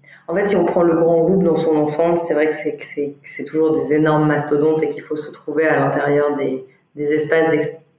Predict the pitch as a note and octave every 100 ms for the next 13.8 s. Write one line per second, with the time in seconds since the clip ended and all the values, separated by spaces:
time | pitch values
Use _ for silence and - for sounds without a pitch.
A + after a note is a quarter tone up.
0 | _ - D#3+ E3 E3+ E3+ E3 D3 E3 D#3+
1 | F#3+ G#3+ F#3 C#3+ C#3 D#3 D3+ D3 C#3 C3+
2 | C3 - C3+ D3+ - - F#3+ F#3 - -
3 | - _ - C#3+ C#3+ D3 D3 E3 D#3+ D#3+
4 | D#3+ - - D3 D3+ - D3+ D3 D3 C#3+
5 | E3+ F3 E3+ E3+ - _ - - D#3+ D#3+
6 | D#3 D3+ D3+ D3+ D3+ D#3 F3 D#3+ - C#3+
7 | E3 D#3+ C#3 C#3+ C#3+ C#3 C#3+ C#3+ C#3 D#3
8 | - - - D3 C3+ C3 C3+ - _ _
9 | _ _ C#3+ C#3+ C#3+ - - D3+ D3+ C#3+
10 | C#3+ C#3 C3+ - - - D3 D#3 D#3 D#3
11 | C#3+ C#3+ D3 D#3+ D#3+ D3 C#3+ D#3+ D#3 D#3+
12 | D#3+ - D3+ - D#3 C#3+ C#3+ - C#3+ -
13 | D3+ D3 D3 C#3+ E3+ E3+ D#3 -